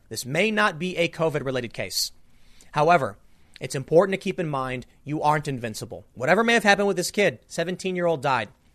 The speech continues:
tested positive for coronavirus, it seems. We'll see how the story pans out,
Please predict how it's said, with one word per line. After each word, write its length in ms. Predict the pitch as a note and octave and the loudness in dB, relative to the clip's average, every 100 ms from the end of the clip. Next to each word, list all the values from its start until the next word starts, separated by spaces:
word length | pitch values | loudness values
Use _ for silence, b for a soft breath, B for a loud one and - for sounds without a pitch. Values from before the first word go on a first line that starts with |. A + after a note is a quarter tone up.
| _ | _
tested 280 | C#3+ D#3 D#3 | -8 -6 0
positive 380 | E3 E3 E3+ D#3+ | 2 2 0 -4
for 100 | F3 | -4
coronavirus, 640 | E3+ D3+ C3 C3 B2+ - | -2 -2 0 0 0 -4
it 120 | - - | -10 -6
seems. 600 | - G3 A#2+ G2 - - b b | -2 0 -2 -6 -10 -10 b b
We'll 140 | C3 D3+ | -4 -2
see 220 | - F#3 | 0 2
how 120 | F3+ | 2
the 100 | F3 | 0
story 320 | - E3 D#3 - - | 0 0 0 -2 -8
pans 300 | C3+ B2+ F3 | -6 -2 2
out, 280 | G#3 G#3+ | 2 2